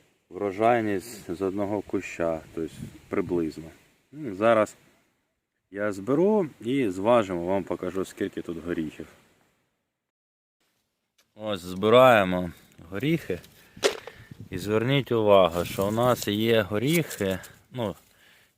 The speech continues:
які ось так окремо лежать, це нормальні, е, горіхи. Але є горіхи, зараз покажу.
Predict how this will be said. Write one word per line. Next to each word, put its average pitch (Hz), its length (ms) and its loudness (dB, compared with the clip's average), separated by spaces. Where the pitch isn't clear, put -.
які 117 340 -6
ось 120 160 -4
так 170 240 -2
окремо 107 540 2
лежать, 101 340 2
це 117 220 0
нормальні, 107 680 0
е, 90 340 -4
горіхи. 117 800 2
Але 123 300 4
є 143 220 4
горіхи, 127 840 0
зараз 92 440 0
покажу. 135 800 -4